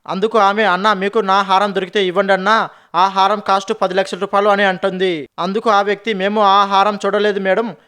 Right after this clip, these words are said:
మేము బంగాళాదుంపలు కింద పడితే ఏరుకుంటున్నాం మేడం" అని చెబుతాడు. అందుకు ఆ వ్యక్తి, "మేడం, మీరు ఈ రోడ్డంబడే వెళ్ళండి మేడం, అక్కడేమన్నా హారం కనిపిస్తుందేమో" అని అంటాడు. అందుకు ఆమె, "సరే, వెళ్ళి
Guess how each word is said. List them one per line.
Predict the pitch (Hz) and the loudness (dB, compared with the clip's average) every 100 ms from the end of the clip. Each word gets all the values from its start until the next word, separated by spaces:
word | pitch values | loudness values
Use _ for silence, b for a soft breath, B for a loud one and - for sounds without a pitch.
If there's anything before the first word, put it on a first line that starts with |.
| b | b
మేము | 170 214 | -2 -2
బంగాళాదుంపలు | 202 185 196 220 208 214 220 | 0 0 0 -2 -2 -4 -4
కింద | 214 208 | -4 -4
పడితే | 214 202 208 | -4 -2 -2
ఏరుకుంటున్నాం | 202 202 202 196 208 | -2 -4 -6 -4 -2
మేడం" | 190 190 202 | 0 0 0
అని | 196 | -2
చెబుతాడు. | 196 180 196 190 185 160 131 - | -4 -4 0 2 0 -4 -6 -8
అందుకు | 185 220 226 | -4 0 2
ఆ | 202 | 2
వ్యక్తి, | 202 202 233 | 2 -2 -2
"మేడం, | 190 185 214 214 | 0 2 2 0
మీరు | 196 214 | 0 0
ఈ | 208 208 | 0 0
రోడ్డంబడే | 202 202 202 214 | 2 2 2 2
వెళ్ళండి | 202 190 202 202 | 2 2 2 0
మేడం, | 185 240 190 b b | 2 0 -2 b b
అక్కడేమన్నా | 170 208 202 208 220 | -6 0 2 2 0
హారం | 190 190 208 | 2 0 0
కనిపిస్తుందేమో" | 202 190 202 - 196 196 202 | -4 -8 -8 -10 -4 -2 0
అని | 202 208 | 0 0
అంటాడు. | 190 196 190 190 170 135 b _ | -2 0 0 0 -4 -8 b _
అందుకు | 156 190 233 220 | -8 -4 0 2
ఆమె, | 202 220 | 2 0
"సరే, | 214 196 220 | 0 0 0
వెళ్ళి | 190 196 | 0 -2